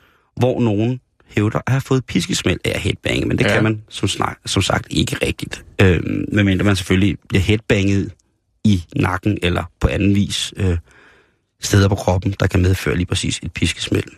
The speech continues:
Speaker 1: eller et hekseskud. John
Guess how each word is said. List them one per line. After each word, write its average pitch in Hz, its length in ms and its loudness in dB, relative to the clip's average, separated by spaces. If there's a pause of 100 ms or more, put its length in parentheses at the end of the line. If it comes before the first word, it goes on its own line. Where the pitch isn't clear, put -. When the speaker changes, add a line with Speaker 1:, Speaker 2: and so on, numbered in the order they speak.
(100)
Speaker 1:
eller 87 140 4
et - 60 -2
hekseskud. - 560 -2 (3750)
John 170 280 2